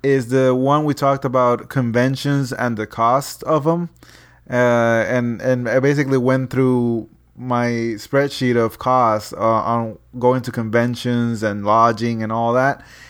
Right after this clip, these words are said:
And I had mentioned that there's a lot of costs also involved with the design part of it. Of course, this is building the game.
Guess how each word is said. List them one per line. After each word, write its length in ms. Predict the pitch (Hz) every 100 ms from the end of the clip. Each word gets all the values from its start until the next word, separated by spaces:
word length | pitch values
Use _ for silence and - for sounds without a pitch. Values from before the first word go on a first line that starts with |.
| -
And 120 | 127 135
I 80 |
had 160 | 135 127
mentioned 680 | 135 208 220 143 123 123 123 _ - - _
that 480 | 117 123 117 113 117
there's 300 | 127 127 110
a 100 | 107
lot 300 | 120 131 143
of 240 | 139 120
costs 420 | - 139 135 127 -
also 360 | 131 127 127
involved 520 | 120 110 113 113 113
with 220 | 110 120 120
the 100 | 123
design 460 | 123 120 220 269
part 220 | - 117
of 120 | 104 98
it. 160 | -
Of 180 | 107 -
course, 280 | 135 123 113
this 120 | 117
is 120 | 117
building 320 | 113 123 120
the 80 | 117
game. 440 | 113 240 185 185